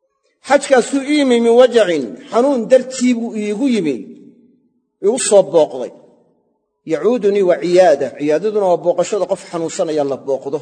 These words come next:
ayaa ciyaada la yidhahdaa. Min wajacin, xanuun sababtii buu ii soo booqday. Xanuunkaasoo ishtadda bii igu darnaaday. Fa qultu waxaan idhi, Sacad baa odhanaya, "Yaa Rasuulallaahi, rasuulka Ilaahayow, qad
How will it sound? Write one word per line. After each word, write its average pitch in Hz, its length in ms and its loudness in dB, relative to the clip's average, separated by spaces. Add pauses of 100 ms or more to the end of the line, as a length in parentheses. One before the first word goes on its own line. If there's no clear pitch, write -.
(140)
ayaa 143 200 -6
ciyaada 139 320 -2
la 117 100 -8
yidhahdaa. 101 340 -16 (520)
Min 214 120 4
wajacin, 240 460 4
xanuun 269 320 0
sababtii 254 500 2
buu 240 140 -4
ii 285 140 -2
soo 254 260 2
booqday. 170 520 2 (840)
Xanuunkaasoo 202 640 2
ishtadda 185 560 -2
bii 233 460 -4
igu 185 240 -2
darnaaday. 143 680 0 (800)
Fa 220 140 2
qultu 277 420 -2
waxaan 247 340 2
idhi, 214 300 6 (380)
Sacad 175 380 -2
baa 160 140 4
odhanaya, 98 360 -4 (360)
"Yaa 220 240 6
Rasuulallaahi, 185 760 2
rasuulka 170 420 -6
Ilaahayow, 185 480 6 (760)
qad 165 120 0